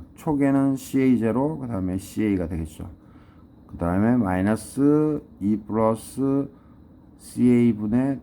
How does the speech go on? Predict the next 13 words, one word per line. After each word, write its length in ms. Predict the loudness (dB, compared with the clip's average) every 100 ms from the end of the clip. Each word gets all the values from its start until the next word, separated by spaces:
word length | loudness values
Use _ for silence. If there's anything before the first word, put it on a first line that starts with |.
| -4
디씨에이가 640 | -4 -4 -2 0 0 -2
되죠. 260 | -6 -8 -10 -12 -20 -20 -20 -20
그래서 200 | -10 2
이 80 | 4
마이너스가 1080 | 4 4 4 2 0 -2 -2 2 2 2 -2
거슬리죠. 760 | -6 -4 0 0 0 0 0 -6 -14
어, 260 | -10 -8 -6
그래서 400 | -8 -6 -8 -8 -14 -6
마이너스 400 | -2 0 0 -2
없애주기 500 | -4 -2 -2 0 0
위해서 480 | 0 2 2 2 -6 -20 -20 -20 -20 -20 -20 -20 -20 -20 -20 -20 -20 -20 -20 -20 -20 -20 -20 -6
이니셜 480 | 4 4 4 2 -2
컨디션, 760 | -2 -2 0 0 0 0 -4